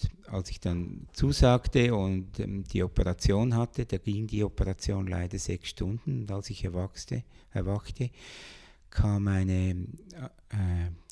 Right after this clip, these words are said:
Krankenschwester und sie sagte mir, es handelte sich, es dürfte, dürfte sie mir eigentlich jetzt nicht sagen, aber es handelte sich nicht um eine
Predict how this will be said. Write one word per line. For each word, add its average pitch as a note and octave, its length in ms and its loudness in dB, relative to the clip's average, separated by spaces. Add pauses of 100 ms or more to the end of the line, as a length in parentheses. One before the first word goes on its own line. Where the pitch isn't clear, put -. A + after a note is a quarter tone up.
Krankenschwester A#2 1000 0
und A#2 240 -4
sie - 140 -6
sagte G#2 500 -4
mir, F#2+ 260 -2
es - 880 -6
handelte G2+ 500 -4
sich, - 500 -8
es - 160 -10
dürfte, - 420 -4 (400)
dürfte A2+ 380 4
sie - 140 0
mir F#2+ 220 2
eigentlich F#2 260 -2
jetzt - 260 0
nicht G2+ 220 -2
sagen, G2+ 260 -2
aber F2+ 140 -2
es F2+ 120 2
handelte F#2 380 -4
sich - 320 -10
nicht - 260 -10
um F#2+ 160 -4
eine F2 320 -4